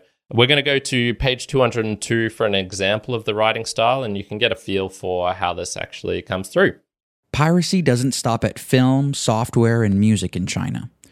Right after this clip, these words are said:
Speaker 2: Just get off the train in Shenzhen, and you are immediately bombarded with knockoff Rolex watches, Chanel perfume, and Gucci bags, and countless ersatz toys and gadgets.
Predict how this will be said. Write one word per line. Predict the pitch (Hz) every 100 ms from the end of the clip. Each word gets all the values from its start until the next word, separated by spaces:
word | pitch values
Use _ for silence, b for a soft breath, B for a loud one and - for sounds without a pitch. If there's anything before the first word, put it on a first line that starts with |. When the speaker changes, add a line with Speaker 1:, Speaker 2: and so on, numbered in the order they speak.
| B B
Speaker 2:
Just | - 104 -
get | 123
off | 123 120
the | 110
train | - 127 113
in | 90
Shenzhen, | - 117 107 107 110 127 -
and | 95 104
you | 113
are | 98 85
immediately | 87 104 110 113 104
bombarded | 92 98 92 90 85 82 -
with | 92
knockoff | 95 98 107 104 98 -
Rolex | 101 110 107 -
watches, | 110 104 104 107 - b b b
Chanel | - - 101 107
perfume, | - 104 113 110 110 101
and | 90
Gucci | 85 101 - 104
bags, | 101 98 98 98 90
and | 90
countless | - 117 82 98 -
ersatz | 98 95 - 90 90 -
toys | - 98 92 90
and | 87
gadgets. | 87 90 90 82 -